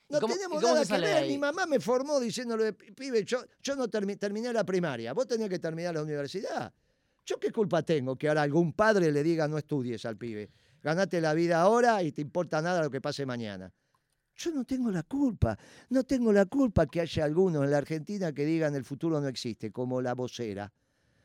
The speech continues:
Speaker 2: ¿Viste que la vocera sacó un, un Twitter diciendo, "El pasado ya fue, el futuro no existe y vive el presente"?
Speaker 1: Presente.
Speaker 2: Eso es la... pero eso lo dijo Cerruti. Cerruti es socialdemócrata. Yo no tengo la culpa que la hayan puesto de vocera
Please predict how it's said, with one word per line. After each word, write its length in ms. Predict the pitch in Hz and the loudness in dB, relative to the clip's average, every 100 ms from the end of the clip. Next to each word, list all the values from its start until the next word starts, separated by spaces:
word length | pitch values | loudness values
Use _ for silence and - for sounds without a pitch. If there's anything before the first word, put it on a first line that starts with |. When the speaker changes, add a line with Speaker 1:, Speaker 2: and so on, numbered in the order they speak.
| _ _ _ _ _ | _ _ _ _ _
Speaker 2:
¿Viste 300 | 180 277 240 | -6 -6 -4
que 120 | 127 | -4
la 100 | 113 | -2
vocera 340 | 120 120 185 165 | -2 -2 -4 -4
sacó 420 | - 113 - 131 | -6 -8 -4 -4
un, 540 | 123 113 107 - 127 - | -2 -2 -4 -6 -8 -8
un 120 | 123 | -8
Twitter 400 | 202 202 113 101 | -8 -8 -8 -8
diciendo, 420 | 101 - 143 120 | -10 -8 -6 -4
"El 60 | 104 | -6
pasado 480 | 113 - 156 143 | -8 -6 -4 -4
ya 180 | 120 117 | -6 -8
fue, 320 | - 170 185 - _ _ - | -6 -6 -6 -8 _ _ -8
el 160 | 123 | -8
futuro 460 | - 120 160 139 139 | -6 -10 -4 -2 -2
no 80 | 127 | -2
existe 420 | - 202 190 139 | -4 -6 -4 -2
y 40 | |
vive 220 | 110 120 | -2 -2
el 60 | 131 | -2
presente"? 640 | - 117 - 247 156 113 | -4 -8 -6 -6 -4 -8
Speaker 1:
Presente. 200 | - _ - | -10 _ -4
Speaker 2:
Eso 240 | 202 294 | -2 0
es 60 | 247 | 0
la... 120 | 220 _ | 0 _
pero 140 | 190 294 | -4 -4
eso 140 | - | -4
lo 140 | 214 | -4
dijo 260 | 185 165 165 | -4 -4 -6
Cerruti. 600 | - 156 302 359 - 127 - - - _ | -6 -8 -6 -8 -4 -4 -4 -18 -20 _
Cerruti 480 | - - 554 494 415 | 2 2 4 4 4
es 100 | 302 | 4
socialdemócrata. 1120 | 339 - 494 466 - 640 554 220 160 156 143 - - | 2 4 4 4 4 4 6 6 4 4 0 -2 -8
Yo 120 | - 587 | 2 4
no 80 | 554 | 6
tengo 280 | - 494 453 | 4 2 4
la 140 | 339 | 4
culpa 500 | - 698 571 359 370 | 4 4 4 6 2
que 140 | - 240 | 4 0
la 80 | 240 | 2
hayan 240 | 240 233 | 2 2
puesto 280 | 269 - 226 | 0 4 8
de 120 | 208 | 10
vocera 640 | 214 196 233 196 165 151 | 10 6 6 6 6 2